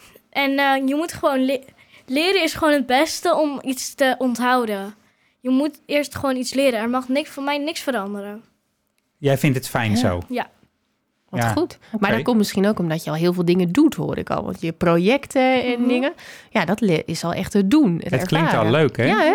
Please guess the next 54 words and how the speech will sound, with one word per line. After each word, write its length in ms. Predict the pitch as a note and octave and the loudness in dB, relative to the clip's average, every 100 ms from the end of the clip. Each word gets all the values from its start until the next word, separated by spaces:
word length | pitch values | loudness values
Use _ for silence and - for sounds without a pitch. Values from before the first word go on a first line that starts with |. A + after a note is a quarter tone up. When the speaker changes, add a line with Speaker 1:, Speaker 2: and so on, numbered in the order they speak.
| A#4 | 2
Speaker 3:
Ja, 180 | D#4+ - | 0 0
Speaker 2:
Ja. 240 | - - A#2 | 2 0 -2
Speaker 3:
zeker. 420 | G4 C#4 E3+ E3+ | -2 -2 -2 0
Speaker 2:
Hoe, 220 | F3 G#3 - | 4 4 4
hoe 160 | G#3+ | 6
weet 240 | A3 G#3+ G#3 | 6 6 4
je 80 | |
nou, 260 | G3+ G3 F#3+ | 4 4 4
want 140 | F#3 E3 | 0 0
je 60 | |
zei, 180 | D3 A#2+ | 0 2
we 60 | A2+ | 2
hebben 200 | G#2+ F#2+ | 0 0
doeners 380 | C3+ F#3 G3+ | 2 6 4
en 100 | D3+ | 4
denkers 380 | A2 C#3 G3+ G#3 | 2 4 4 2
en 40 | D#3+ | 2
er 60 | |
worden 180 | A#2 G#2 | -2 -2
clubjes 380 | - F3 - E3+ | -2 -4 -2 -2
van 180 | F3+ E3 | 0 0
gemaakt 400 | - E3 F#3 F3+ | 0 0 0 0
en 40 | B2 | -2
dan 80 | |
werk 200 | A2 G#2+ | 0 -2
je 60 | - | -4
samen. 440 | - D3 D#3 F3+ - | -2 0 0 -2 -4
Hoe, 160 | A2+ A2 | -2 -2
Speaker 1:
Ja. 100 | A2+ | 0
Speaker 2:
hoe, 340 | A2 G#2 G#2 | 0 2 0
hoe 160 | G#2+ A2+ | 2 2
weten 300 | G#2+ G#2 G#2+ | 2 0 0
jullie 160 | G2+ | 2
nou 180 | G2 F#2 | 2 0
wie 140 | G2 | -2
een 60 | G2 | -2
doener 320 | G2+ F#2+ F#2+ | -2 -2 -2
en 60 | F#2+ | -2
wie 140 | G2 | -2
een 60 | F#2+ | -2
denker 340 | C3 G3+ G#3+ | 0 0 0
is? 140 | G#3 - | -2 0
Ik 60 | |
Speaker 1:
Nou, 120 | D4+ | 0
Speaker 2:
zou 120 | D4 A2 | 0 0
het 100 | G#2+ | 0
eigenlijk 340 | F#2 - G#2 | -2 0 -2
even 120 | F#2+ G#2 | -2 -2
niet 80 | |
weten 300 | A2+ E3+ G#3 | 0 0 0
wat 120 | G3 E3+ | -2 -2
ik 120 | D3 | 0
ben. 180 | D3 A#2+ | 0 2
Speaker 1:
Ja, 300 | D#4 C#4 | 0 -2